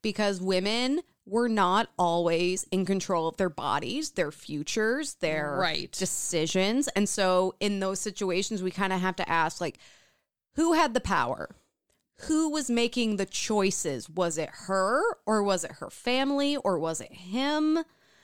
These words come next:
Speaker 1: You know, 'cause there are situations where, hmm, she didn't make the choice, but it, she got really lucky and it worked out.
Speaker 2: Right.
Speaker 1: And then there are situations, this kinda sounds like it, it was, uh, her choice and it worked out really well, which I'm,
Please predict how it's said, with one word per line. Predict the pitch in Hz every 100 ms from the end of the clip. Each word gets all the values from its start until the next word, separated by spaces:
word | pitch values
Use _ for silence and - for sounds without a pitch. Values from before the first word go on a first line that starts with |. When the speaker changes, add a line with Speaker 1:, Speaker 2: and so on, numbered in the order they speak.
| _ _ _ _ -
Speaker 1:
You | 214
know, | 208 214
'cause | 208 226 180
there | 226 226
are |
situations | 226 247 247 214 226 226 226
where, | 202 208
hmm, | - 415 359
she | - 311
didn't | 370
make | 294 302
the | 254
choice, | - 269 240 -
but | 233 226
it, | -
she | - 240
got | 240
really | 240 226 214
lucky | 190 180 -
and | 170
it | 139
worked | 170 - -
out. | - 69 - - - - _ _ _ _
Speaker 2:
Right. | 190 175
Speaker 1:
And | 311
then | 320
there | 294 277
are |
situations, | 269 240 262 240 233 233 -
this | 220 320
kinda | - 285 226
sounds | - 214 196
like | 202 196
it, | 160 139
it | 190
was, | 190 185 160 - - - -
uh, | 180 165 156
her | - 349 415
choice | - 226 170 156 139 - - - - _ _ _ _ _ _ _ 220
and | 226
it | 202
worked | 180 190 175 -
out | 175 -
really | 170 101
well, | 95 - - -
which | 226 185
I'm, | 180